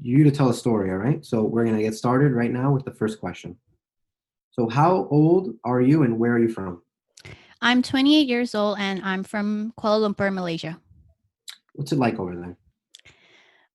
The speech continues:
Speaker 2: Oh, Kuala Lumpur is amazing because firstly, it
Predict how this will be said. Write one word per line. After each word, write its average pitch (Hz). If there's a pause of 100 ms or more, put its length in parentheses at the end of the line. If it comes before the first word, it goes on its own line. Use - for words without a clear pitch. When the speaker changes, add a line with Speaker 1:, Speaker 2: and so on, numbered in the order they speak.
(100)
Speaker 2:
Oh, 233
Kuala 240
Lumpur 240
is 202
amazing 214 (180)
because 190
firstly, 196
it 220